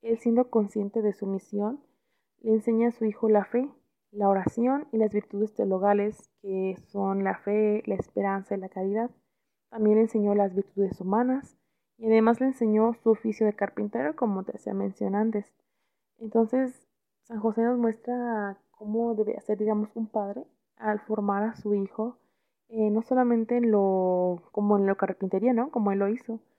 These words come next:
sino que también en las virtudes, en su fe, cómo le enseña a su hijo la fe, ¿no?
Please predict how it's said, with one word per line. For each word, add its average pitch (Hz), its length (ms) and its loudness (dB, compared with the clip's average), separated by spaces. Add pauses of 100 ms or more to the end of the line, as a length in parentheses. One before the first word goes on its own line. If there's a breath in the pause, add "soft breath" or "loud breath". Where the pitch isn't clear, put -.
(240)
sino 220 220 -6
que 240 80 -16
también 214 320 0
en 226 60 2
las 214 160 0
virtudes, 208 720 -2
en 208 180 -4
su 208 140 -2
fe, 214 400 -4
cómo 226 280 2
le 233 360 2
enseña 208 520 -2
a 208 120 -6
su - 160 -4
hijo 208 240 -4
la 202 140 0
fe, 180 200 -10
¿no? 196 240 -12